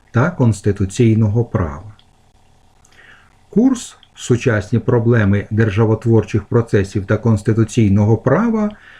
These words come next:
покликаний довести до студента-правника відомості про конституційну та правову регламентацію інститутів, типів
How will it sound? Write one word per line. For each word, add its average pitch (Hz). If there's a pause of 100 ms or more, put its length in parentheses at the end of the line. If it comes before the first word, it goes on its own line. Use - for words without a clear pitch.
(260)
покликаний 135
довести 98
до 110
студента-правника 107 (600)
відомості 127 (340)
про 127 (600)
конституційну 139
та 95
правову 135
регламентацію 104 (360)
інститутів, 165 (380)
типів 196